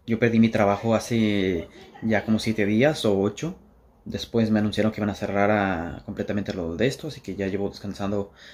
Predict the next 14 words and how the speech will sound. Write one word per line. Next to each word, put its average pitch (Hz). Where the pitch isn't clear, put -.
más 107
de 113
una 110
semana 127
aquí. 339
Sí, 208
me, 139
ya 113
me 117
estresé 113
también, 151
pero 104
bueno, 151
am, 104